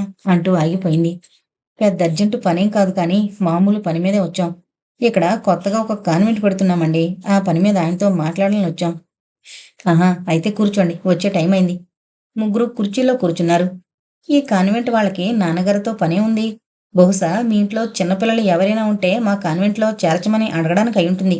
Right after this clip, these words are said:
అనుకుంది లోపల. "మీ పేరేంటండి?" అందులో ఒక అతను ప్రశ్నించాడు.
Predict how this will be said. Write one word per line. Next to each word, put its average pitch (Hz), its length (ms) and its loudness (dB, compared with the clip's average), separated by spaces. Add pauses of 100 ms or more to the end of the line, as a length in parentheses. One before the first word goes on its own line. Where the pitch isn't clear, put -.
(160)
అనుకుంది 170 400 0
లోపల. 165 340 0 (1000)
"మీ 202 140 2
పేరేంటండి?" 196 640 0 (500)
అందులో 185 360 2
ఒక 233 160 0
అతను 196 220 -2
ప్రశ్నించాడు. 175 600 -2